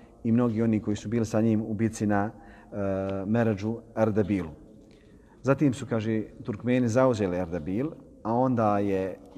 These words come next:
kada je čuo Hišam ibn Abdul Melik, poslao Saida ibn Amra Džarašija sa vojskom i naredio da, da požure,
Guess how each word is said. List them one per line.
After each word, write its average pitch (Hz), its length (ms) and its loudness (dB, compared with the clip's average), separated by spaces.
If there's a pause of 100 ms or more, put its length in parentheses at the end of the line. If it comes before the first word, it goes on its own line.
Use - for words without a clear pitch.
kada 101 200 -2
je 101 60 0
čuo 120 220 0
Hišam 107 300 0
ibn 104 120 2
Abdul 95 180 -2
Melik, 110 380 0
poslao 113 320 2
Saida 101 360 2
ibn 101 180 0
Amra 101 340 0
Džarašija 104 560 -2
sa 90 140 -6
vojskom 90 500 -4 (540)
i 113 100 0
naredio 113 520 2
da, 104 300 -4 (120)
da 92 120 -10
požure, 117 540 0